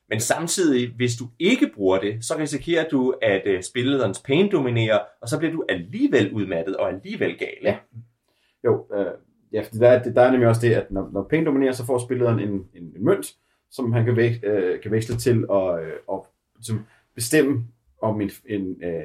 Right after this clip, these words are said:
Speaker 2: en bestemt, øh, ting dominerer eller ej, øh, inden for nogle begrænsninger. Men det, det giver mulighed for det. Og så får spilleren en mønt, når, når spilleren gør det, øh, som de bruger til at, at opnå små ting selv. Men der er en økonomi også, som gør, at, at,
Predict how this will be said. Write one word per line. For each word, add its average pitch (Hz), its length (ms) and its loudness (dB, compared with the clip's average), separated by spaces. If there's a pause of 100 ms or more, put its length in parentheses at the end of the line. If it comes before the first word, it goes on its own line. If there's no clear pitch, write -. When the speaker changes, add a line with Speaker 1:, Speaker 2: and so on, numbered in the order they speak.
(380)
Speaker 2:
en 95 160 -10
bestemt, - 540 -8
øh, 95 140 -4
ting - 240 -6
dominerer 92 280 -4
eller 87 120 -6
ej, 76 160 -8 (280)
øh, 95 200 -2 (220)
inden 92 160 -16
for 98 60 -14
nogle 87 120 -14 (140)
begrænsninger. 85 460 -14
Men 101 120 -8
det, 117 120 -10 (100)
det 131 80 -6
giver 123 100 -4
mulighed 110 180 0
for 139 100 0
det. 165 100 -8 (380)
Og 113 60 -12
så 113 60 -4
får 120 100 2
spilleren 120 300 4
en 101 60 0
mønt, 98 260 -2 (180)
når, 87 240 -2
når 80 220 -6
spilleren 90 320 -6
gør 85 140 -6
det, 76 160 -10 (320)
øh, - 260 -10
som 82 140 -20
de 85 100 -18
bruger 87 160 -16 (100)
til - 80 -8
at, - 80 -6
at - 60 -10 (260)
opnå 85 500 -8
små 82 160 -14
ting - 160 -18
selv. 85 160 -10 (440)
Men 117 140 4
der 127 60 10
er 139 80 6
en 143 60 4
økonomi 120 380 4
også, 98 180 0
som 104 100 -6
gør, 95 140 2
at, 87 240 -4
at, - 220 -18